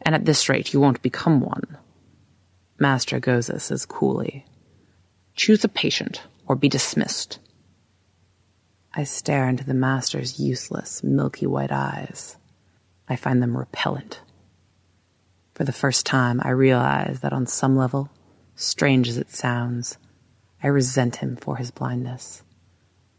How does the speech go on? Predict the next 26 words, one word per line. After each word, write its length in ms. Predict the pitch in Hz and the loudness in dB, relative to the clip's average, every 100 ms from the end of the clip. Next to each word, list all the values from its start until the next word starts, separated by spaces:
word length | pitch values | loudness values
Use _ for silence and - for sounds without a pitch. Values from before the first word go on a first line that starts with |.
| _ _ _ | _ _ _
As 160 | - 147 | 0 4
though 100 | 156 | 4
he 100 | 143 | 4
somehow 300 | 135 151 135 - | 4 4 4 2
chose 440 | - 151 139 127 | 0 4 6 4
to 80 | 147 | 2
be 80 | 123 | 0
this 240 | 123 - | 0 -2
way 280 | 131 117 113 | 0 0 -2
so 140 | - | -2
that 80 | 123 | 0
he 60 | 120 | 2
could 120 | 131 | 0
avoid 440 | 113 123 123 113 - | 2 2 4 2 2
eye 200 | 120 120 | 0 0
contact 520 | - 123 120 139 - | -2 -6 -6 -8 -8
with 120 | 123 | -6
other 160 | 131 131 | -4 -4
human 400 | - - 65 - | -6 -4 -2 -2
beings. 720 | - 64 64 - - - - _ _ _ _ _ _ _ _ _ _ - | -2 -4 -4 -8 -12 -16 -20 _ _ _ _ _ _ _ _ _ _ -8
Calm 220 | - 120 | -4 -4
down, 400 | 123 131 127 - | -4 -10 -14 -12
I 80 | 127 | -10
think. 360 | - - - _ _ _ _ _ _ _ _ _ | -8 -10 -14 _ _ _ _ _ _ _ _ _
After 280 | 131 - 156 | -8 -2 2
all, 280 | 151 127 123 | 4 2 -2